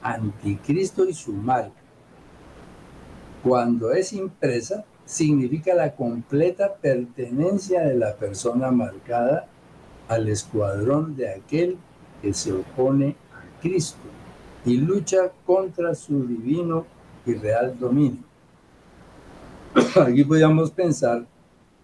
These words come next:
que prácticamente el recibir la marca, eh, del seis seis seis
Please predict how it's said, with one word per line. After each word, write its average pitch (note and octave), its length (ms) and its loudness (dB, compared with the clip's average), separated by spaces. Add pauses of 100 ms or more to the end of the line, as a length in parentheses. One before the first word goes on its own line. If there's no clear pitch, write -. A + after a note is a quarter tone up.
(500)
que B2+ 80 -6
prácticamente C3 920 0
el A#2 280 -2
recibir G#2 460 -2
la C#3 120 2
marca, B2+ 480 -2 (600)
eh, G#2 360 -2
del A2+ 160 -2
seis C3+ 300 0
seis C3 280 -2
seis A#2+ 440 0